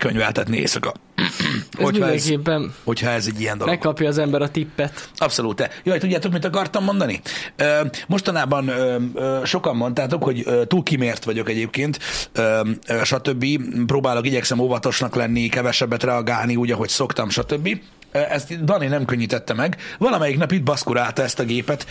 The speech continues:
Speaker 1: vagy legalább negyven percig. Én el nem tudtam képzelni, hogy mit csinál. Elvileg Balázs tudta. És akkor így, így, így, így, így nézem, hogy mi az Isten van. Csak szólok, hogy tehát ez, ez már a héten így volt, oké?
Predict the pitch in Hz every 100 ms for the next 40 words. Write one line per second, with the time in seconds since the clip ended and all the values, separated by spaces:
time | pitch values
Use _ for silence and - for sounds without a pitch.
0 | - - 147 180 139 123 131 123 120 101
1 | 120 - 185 185 - 165 208 160 139 135
2 | 127 143 117 120 117 113 117 110 147 147
3 | - - 156 170 165 160 139 131 - 131
4 | - 127 156 - - - - - - 160
5 | 151 147 156 185 190 175 - - - 180
6 | 190 185 190 180 185 190 175 127 139 135
7 | 143 139 120 131 135 117 147 196 - -
8 | - - 170 - - 165 170 - 156 -
9 | - - - 151 160 160 - 160 156 156
10 | 143 185 151 135 123 110 107 98 113 -
11 | 185